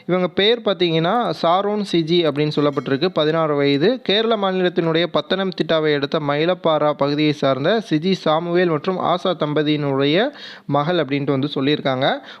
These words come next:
உயிரிழந்த மாணவி வந்து திடீர்னு ஒரு மூச்சு திணறல் ஏற்பட்டிருக்கு. ஃபர்வானி ஹாஸ்பிட்டல் கொண்டு போனது, அங்க சிகிச்சை பலனின்றி உயிரிழந்திருக்காங்க.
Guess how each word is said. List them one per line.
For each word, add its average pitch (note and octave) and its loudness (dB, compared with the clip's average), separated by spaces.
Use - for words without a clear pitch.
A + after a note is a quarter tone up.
உயிரிழந்த G#3 2
மாணவி E3+ 2
வந்து D#3 0
திடீர்னு F#3+ 0
ஒரு E3 -2
மூச்சு E3+ -2
திணறல் D3 0
ஏற்பட்டிருக்கு. C#3 -2
ஃபர்வானி E3 0
ஹாஸ்பிட்டல் D3 -2
கொண்டு C3+ -2
போனது, C3+ 0
அங்க C#3+ 0
சிகிச்சை F3 2
பலனின்றி C#3 0
உயிரிழந்திருக்காங்க. C3 0